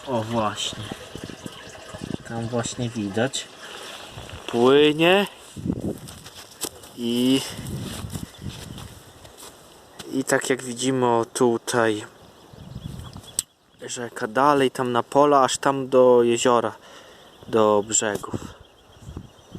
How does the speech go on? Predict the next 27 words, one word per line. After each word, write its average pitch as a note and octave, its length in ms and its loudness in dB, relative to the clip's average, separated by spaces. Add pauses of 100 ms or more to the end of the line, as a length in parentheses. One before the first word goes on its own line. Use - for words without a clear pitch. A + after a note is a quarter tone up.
(960)
No C3 180 4
i D#3 220 4 (120)
co F#3 80 4
jest F3 140 0
fajnego D3+ 380 2
w - 80 -10
takiej G#2+ 480 -6
rzece, G#2+ 360 -4
posiadaniu - 440 -2
takiej - 200 -2
rzeki? - 720 -2 (880)
E, B2 200 4
w B2 140 -2
młodości C#3+ 540 -2
to C3+ 460 -2
bawiłem C3 600 0
się A#2+ 320 -2 (160)
tak, B2 280 -2
że A#2+ 680 -2
zbierałem B2 580 2
szyszki, - 420 -2
te - 140 0
długie A2+ 320 -2
właśnie, G#2+ 360 -2
co A2 160 -6
wam A2 160 -4
pokazywałem. A2 720 -4